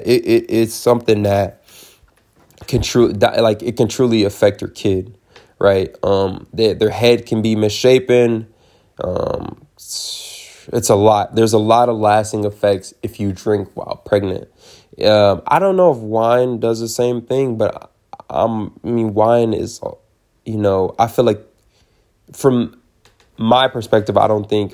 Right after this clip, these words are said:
I think of wine as, like, heavy alcohol, but it still could be, I don't know if it's three percent, two percent, wh-, whatever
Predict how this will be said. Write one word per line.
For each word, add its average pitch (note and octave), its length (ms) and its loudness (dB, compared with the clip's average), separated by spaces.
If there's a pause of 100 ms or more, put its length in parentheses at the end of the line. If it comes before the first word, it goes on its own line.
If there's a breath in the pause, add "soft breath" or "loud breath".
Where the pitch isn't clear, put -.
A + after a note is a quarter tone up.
I G2+ 160 2
think G2+ 220 -8
of F#2+ 60 -6
wine G2 420 -2
as, - 300 -12 (560)
like, - 200 -20 (340)
heavy A2 420 -2
alcohol, A2+ 720 0 (520 soft breath)
but G2+ 420 2
it A2 100 0
still A2 640 2 (100)
could G2 180 -2
be, G2 140 -4
I - 100 0
don't A2 80 2
know G#2+ 100 2
if G#2 80 -2
it's G2+ 120 -10
three A2+ 160 -4
percent, G#2 340 -6
two G#2+ 100 -8
percent, G2 380 -8
wh-, F#2 320 -10
whatever G2+ 500 -2